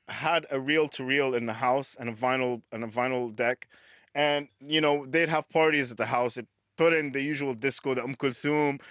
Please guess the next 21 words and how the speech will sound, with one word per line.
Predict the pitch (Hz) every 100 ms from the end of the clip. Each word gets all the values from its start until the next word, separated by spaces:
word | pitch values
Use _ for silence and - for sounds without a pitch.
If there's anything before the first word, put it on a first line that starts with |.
| - -
the | 135
Abdul | 139 147
Halim, | 135 131 139
you | 135
know, | 131
the | 123
Arabic | 139 143 131
stuff, | - 131
which | 127
was | 135 113 _ 110 104
beautiful | 147 190 180 131
stuff. | - 160 127
I | 127
didn't | 175 180
appreciate | - 160 143 139 123
till | 131
later | 131 127 127
on | 120 113
in | 104
life, | 120 107 -
obviously, | 101 92 - 87 82